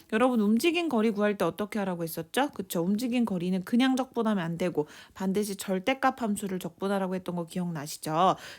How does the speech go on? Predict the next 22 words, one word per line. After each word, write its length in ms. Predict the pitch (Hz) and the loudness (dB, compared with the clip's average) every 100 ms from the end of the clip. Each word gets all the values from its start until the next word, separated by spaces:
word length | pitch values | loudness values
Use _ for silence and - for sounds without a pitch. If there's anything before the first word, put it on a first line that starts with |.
| - | -2
즉 260 | 240 240 | -2 0
양의 320 | 156 190 269 | 0 2 2
방향으로 480 | 277 277 269 247 226 | 2 2 2 2 0
간 240 | 202 196 190 | 0 0 2
거, 240 | 196 175 | 4 4
음의 180 | 190 214 | 2 2
방향으로 640 | 208 202 190 175 175 175 | 2 0 -2 -4 -6 -6
간 200 | 165 160 165 | -6 -6 0
거 160 | 240 | 2
모두 300 | 208 170 180 | 2 -2 -2
다 160 | 190 180 | -2 -2
양수로 520 | 143 180 208 294 285 | -2 -2 -2 0 0
생각해야 540 | 262 214 196 - 190 180 | -2 -2 -4 -6 -6 -4
하기 220 | 185 185 | -6 -6
때문에 600 | - 185 160 143 196 156 - - - | -4 -4 -4 0 0 -2 -8 -20 -6
그래야 280 | 202 202 190 | 0 2 2
전체 460 | - 185 190 - | 0 0 0 0
움직인 380 | 240 180 175 185 | 0 0 -2 -4
거리가 520 | 175 165 165 160 170 | -4 -4 -6 -4 -6
나오기 320 | 151 147 156 | -4 -6 -8
때문에 440 | - 214 226 220 208 | -4 0 2 2 2
그랬습니다. 720 | 175 165 - 147 139 233 339 | -2 -6 -6 -8 -2 0 0